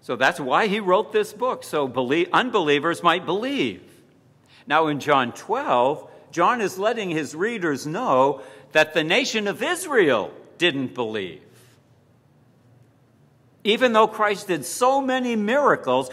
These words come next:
yet they still didn't believe. And just think of how the Gospel of John began. It began with, by John exposing the unbelief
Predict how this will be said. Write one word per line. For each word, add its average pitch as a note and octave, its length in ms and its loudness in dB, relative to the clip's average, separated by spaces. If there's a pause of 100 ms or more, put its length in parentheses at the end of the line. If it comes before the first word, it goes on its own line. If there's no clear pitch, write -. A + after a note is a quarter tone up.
(160)
yet F#3+ 200 2
they G#3 120 2
still D4+ 400 0
didn't F3+ 340 2
believe. G#2+ 480 -4 (1800)
And B2+ 120 -8
just E4+ 240 -12
think G3+ 200 -12
of C3+ 80 -8
how C3+ 140 -4
the A2+ 100 -8
Gospel A#2 480 -8
of G#2 80 -14
John G2+ 340 -10
began. F2 460 -16 (560)
It A2+ 160 -16
began G#2+ 800 -8 (380)
with, G#2+ 340 -8 (240)
by G2 260 -6
John B2 540 -6
exposing A#2+ 840 -6
the G#2 180 -8
unbelief C3+ 640 -8